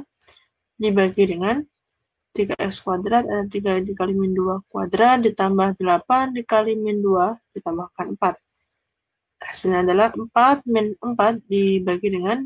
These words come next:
tiga kali min dua kuadrat adalah dua belas, delapan kali dua adalah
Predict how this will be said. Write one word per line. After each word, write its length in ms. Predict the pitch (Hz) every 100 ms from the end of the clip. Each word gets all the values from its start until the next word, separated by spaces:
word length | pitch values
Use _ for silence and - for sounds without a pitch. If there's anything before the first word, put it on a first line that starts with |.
| - -
tiga 240 | 208 196
kali 320 | 196 196 190
min 480 | 196 190 190 190 185 - _ -
dua 240 | 196 190 185
kuadrat 400 | 190 196 185 190
adalah 320 | 196 190 196 196
dua 160 | 180
belas, 480 | 180 170 220 277 - _ _ _ _ _ _ _ _ _ _
delapan 320 | 196 196 208 208
kali 560 | 202 196 202 202 190 -
dua 400 | - 202 208 202
adalah 400 | 190 190 214